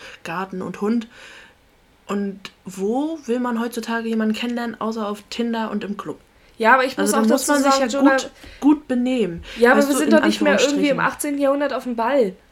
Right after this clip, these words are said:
Speaker 2: Weißt du, so
Speaker 1: Ja.
Speaker 2: das
Speaker 1: Ja, aber es gibt natürlich auch immer die einen Extreme und die anderen Extreme. So. Also es gibt auch,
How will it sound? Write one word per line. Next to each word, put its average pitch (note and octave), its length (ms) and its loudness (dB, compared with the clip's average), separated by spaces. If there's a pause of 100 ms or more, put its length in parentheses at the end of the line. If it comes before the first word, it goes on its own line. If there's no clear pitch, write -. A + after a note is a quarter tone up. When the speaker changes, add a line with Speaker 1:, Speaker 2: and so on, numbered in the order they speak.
(260)
Speaker 2:
Weißt A#3 260 -2
du, D4+ 140 -2
so B3+ 140 -2
Speaker 1:
Ja. B3 200 4
Speaker 2:
das A3+ 160 -8 (1700)
Speaker 1:
Ja, A3 120 0
aber A3 160 0
es A3+ 100 -2
gibt C4 140 -4
natürlich C#4 320 2
auch C#4 80 -2
immer C4+ 140 -2
die A3+ 200 -8
einen B3 220 -4
Extreme B3 520 -6
und A3+ 100 -2
die - 160 -10
anderen G#3+ 260 -2
Extreme. E3+ 680 -12
So. F3+ 120 -10
Also F#3 260 -10
es F#3+ 140 -8
gibt - 200 -12
auch, G#3+ 200 -8